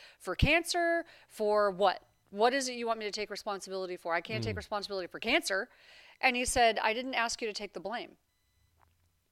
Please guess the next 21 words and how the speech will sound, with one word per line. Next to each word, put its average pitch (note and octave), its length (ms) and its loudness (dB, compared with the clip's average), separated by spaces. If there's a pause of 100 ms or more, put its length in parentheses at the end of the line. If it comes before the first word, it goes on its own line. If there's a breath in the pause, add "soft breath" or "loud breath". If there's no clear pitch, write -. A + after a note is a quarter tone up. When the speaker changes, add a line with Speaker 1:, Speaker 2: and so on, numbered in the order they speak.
(420 soft breath)
Speaker 1:
He B3 120 -6
said, A#3 160 0
"I A3 60 6
asked A3 220 4
how A#3 80 -4
much A3 200 -6
responsibility G3 840 -4
you G3 140 -8
are F3 60 -4
willing E3+ 260 -8
to - 80 -12
take. F3+ 260 -6
How B3 240 2
much D4 180 -2
Speaker 2:
Yeah. A#3 60 -4
Speaker 1:
ability A3 460 -2
to A3+ 160 -6
respond F#3+ 640 -2
do F#3 120 -8
you F3 180 -10
want?" D#3 240 -8